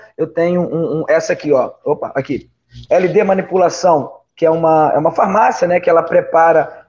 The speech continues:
é, suplementos manipulados pra mim, tem a Nord, que prepara blusas, o curso seis C é a minha empresa, é, então,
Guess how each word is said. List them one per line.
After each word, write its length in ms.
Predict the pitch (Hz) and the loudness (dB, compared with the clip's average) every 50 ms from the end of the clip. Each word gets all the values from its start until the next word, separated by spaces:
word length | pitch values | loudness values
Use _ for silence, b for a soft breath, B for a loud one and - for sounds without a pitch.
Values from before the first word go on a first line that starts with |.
| _ | _
é, 640 | - 143 151 151 151 156 156 151 151 151 151 147 - - | 2 4 6 6 6 6 6 6 6 6 6 4 2 0
suplementos 580 | - - 185 170 - 180 170 165 165 165 165 - | -8 -12 -12 -4 -2 0 0 2 0 -2 -4 -4
manipulados 580 | 151 147 147 147 - - 151 139 135 135 - | -4 -4 -4 -4 -2 0 2 2 2 0 -4
pra 180 | - - 214 240 | -8 -4 -2 -2
mim, 300 | 233 214 214 220 214 196 b b b b _ | 0 0 -2 -2 -4 -6 b b b b _
tem 160 | _ 208 220 | _ -2 0
a 80 | 214 180 | 0 0
Nord, 600 | 175 175 180 202 233 254 214 180 139 - 131 135 - - _ _ _ _ _ | 0 0 0 2 2 4 2 2 0 -2 -6 -10 -12 -16 _ _ _ _ _
que 640 | _ - 170 170 170 170 165 165 160 151 - - - | _ -6 -4 0 2 2 4 4 2 0 -2 -4 -2
prepara 400 | 156 160 - - 147 147 170 196 | -2 -2 0 0 0 2 2 2
blusas, 600 | 185 196 247 247 247 247 247 233 226 220 220 - - - B B B B B B B _ _ _ | 0 2 2 4 4 6 4 4 4 2 -2 -2 -4 -10 B B B B B B B _ _ _
o 100 | 214 - | -6 -6
curso 300 | - - 262 277 - - | -4 -2 -2 -2 -2 -2
seis 240 | - 214 208 196 - | 0 0 0 0 0
C 500 | - - 196 190 156 - - - - _ _ _ _ _ | -2 0 2 2 2 2 0 -4 -14 _ _ _ _ _
é 80 | - 185 | 0 0
a 80 | 190 | 2
minha 220 | 180 185 220 269 302 | 2 2 2 2 2
empresa, 800 | 233 190 - 180 170 175 190 226 247 233 214 277 302 - - - - _ _ _ _ _ _ | 2 0 0 0 2 2 4 4 4 4 2 0 -2 -2 -4 -12 -20 _ _ _ _ _ _
é, 680 | - 139 151 151 156 156 156 156 151 151 151 147 143 - | -2 0 2 4 4 4 4 4 4 4 4 2 0 -2
então, 180 | 156 147 190 | -2 -4 -4